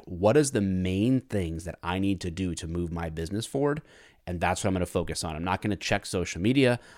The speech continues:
I'm not gonna look at comments. I'm not gonna make phone calls. I'm not gonna take phone calls. I'm gonna disable my notifications,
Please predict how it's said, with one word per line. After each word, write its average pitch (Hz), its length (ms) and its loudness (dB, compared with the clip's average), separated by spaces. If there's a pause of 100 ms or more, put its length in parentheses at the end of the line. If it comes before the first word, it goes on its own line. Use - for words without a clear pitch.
(100)
I'm 90 120 -6
not 82 160 -2
gonna 82 160 -8
look 80 160 -6
at - 100 -16
comments. 113 540 2
I'm 85 100 -4
not 80 180 -6
gonna 87 140 -6
make 80 180 -8
phone 117 260 2
calls. 113 320 6
I'm 131 120 2
not 143 160 2
gonna 95 160 -4
take - 320 -2
phone 85 260 -6
calls. 82 380 -6
I'm 156 240 0
gonna 120 280 0
disable 104 440 0
my 98 120 2
notifications, 92 840 -2